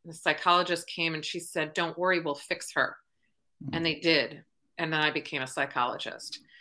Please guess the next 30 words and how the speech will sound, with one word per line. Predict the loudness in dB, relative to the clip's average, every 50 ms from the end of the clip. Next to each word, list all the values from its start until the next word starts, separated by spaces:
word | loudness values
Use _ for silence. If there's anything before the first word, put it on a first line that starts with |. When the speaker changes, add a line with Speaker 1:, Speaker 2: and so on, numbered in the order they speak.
| -20 _ -8
Speaker 1:
It | -4 -2
was | -2 -2 -2 -4
Speaker 2:
Yeah. | -6 -8 0 6
Speaker 1:
that | 8 8 8 6 4 0 -6 -12
one | -8 -2 2 4 4 4 4 0
moment | -2 0 0 2 2 0 -2 -4 -6 -6 -8 -10 -10 -12 _ -4 2
Speaker 2:
Mm. | 2 2 2 2 -4
Speaker 1:
that | -12 -6 -4
changed | 0 2 2 2 2 0 -2 -6 -4
my | 0 2 2 2
life, | 0 -2 -6 -8 -10 -12 -16 -20 -16 _ -8
because | -6 -6 -4 -4 -4 -2 -2 -4 -6 -4 -2
I | -2 0
got | 0 -2 -2 -4
to | -6 -10
see | -10 -6 -4 -4 -4
someone | -4 -6 -8 -8 -6 -4 -4 -6 -6 -8 -14 _ _ _ _ _ _ _ _ _ _ _ _ _ -8 -2
who | 2 4 4 4 4 0 -4 -8 -16 -20 -20 _ _ _ _ _ _ _ _ 0
showed | 4 6 8 8 8 8 6 2
me | 0 -2 -2 -2 -6 -8 -10
that | 0 2 2 2 4
her | 4 4 6 6 6
expertise | 4 4 2 -2 -4 -4 -2 0 0 -2 -2 -4 -8
could | -10 -10 -6 -4
change | -2 0 0 0 -2 -2
my | -2 -2 -2
grandma | 2 4 4 4 4 4 0 -4
for | -4 -4 -6
the | -6 -6
better. | -6 -6 -4 -4 -6 -6 -8